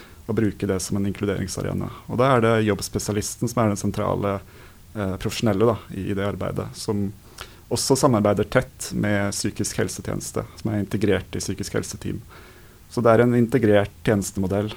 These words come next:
mellom arbeid og psykisk helse. Og den er evidensbasert fordi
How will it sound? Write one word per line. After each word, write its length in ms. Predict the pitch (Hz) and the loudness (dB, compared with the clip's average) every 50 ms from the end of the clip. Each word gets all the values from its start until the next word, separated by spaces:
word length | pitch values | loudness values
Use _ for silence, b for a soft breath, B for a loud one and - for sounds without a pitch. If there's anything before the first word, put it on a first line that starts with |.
| - - | -6 -6
mellom 240 | 104 101 101 101 | -4 -2 -2 -2
arbeid 340 | 101 101 95 98 98 98 95 | -2 -2 -2 -2 -4 -4 -4
og 60 | 104 | -6
psykisk 340 | - - 104 - 110 - - | -6 -8 -8 -8 -8 -10 -10
helse. 280 | 113 104 - - - - - - B B B B B B B B B B B B - | -10 -10 -10 -10 -12 -14 -16 -18 B B B B B B B B B B B B 4
Og 80 | 113 | 6
den 140 | 131 135 131 | 8 8 8
er 80 | 120 120 | 8 8
evidensbasert 800 | 131 131 139 131 110 95 - - - 113 107 - 143 147 143 - | 8 6 6 6 4 2 0 -2 -2 0 2 4 2 2 2 0
fordi 480 | - - 127 117 113 117 120 127 131 | -6 -6 -4 -2 0 0 0 -2 -4